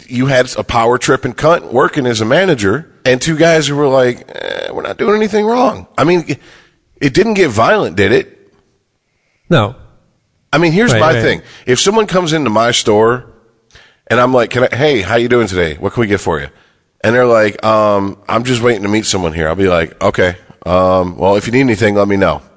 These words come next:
Speaker 2: Right,
Speaker 1: When they
Speaker 2: yeah.
Speaker 1: become a disturbance is when they're told to leave.
Speaker 2: Yeah.
Speaker 1: Being there isn't a disturbance.
Speaker 2: Right, right, right.
Speaker 1: And I don't care what the,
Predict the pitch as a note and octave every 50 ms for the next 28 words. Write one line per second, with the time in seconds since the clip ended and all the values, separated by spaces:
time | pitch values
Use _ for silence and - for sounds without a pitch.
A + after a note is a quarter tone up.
0 | _ _ _ _ _ _ _ _ _ _ _ _ - B2 A#2 A#2 C#3+ D3+ D#3+ E3
1 | C#3+ A#2+ E3 E3 - - D#3+ D#3+ D#3+ D#3 C#3+ B2+ C3 B2+ - - - E3+ E3 E3+
2 | D#3 C3+ A#2 G2+ G2+ G#2+ G2 F2+ G2+ G#2+ G2 F#2+ F#2 F2 - G#2 F#2 F2 D#2 E2
3 | E2 F#2 F#2 D2+ C2 - - - - - _ _ _ _ _ A3 C#3 E2 - -
4 | - _ _ _ _ G2 G2 G2 C#3+ E3+ F3 D#3 C#3+ B2+ A2+ A2+ G#2+ G#2 G#2 G2+
5 | G2 F#2+ F#2+ F2 D#2+ D2 D#2 - - G#2+ F#2 D2+ - - - - - - - _
6 | _ _ _ _ _ _ _ _ _ _ _ _ _ _ _ _ _ _ D#3 C#3
7 | A#2+ G#2+ G2+ F#2 F2 E2+ - - - - _ - A#2+ A2 B2+ E3 F#3+ E3 - -
8 | - E3 F3 E3+ D3 A#2+ - - F#2+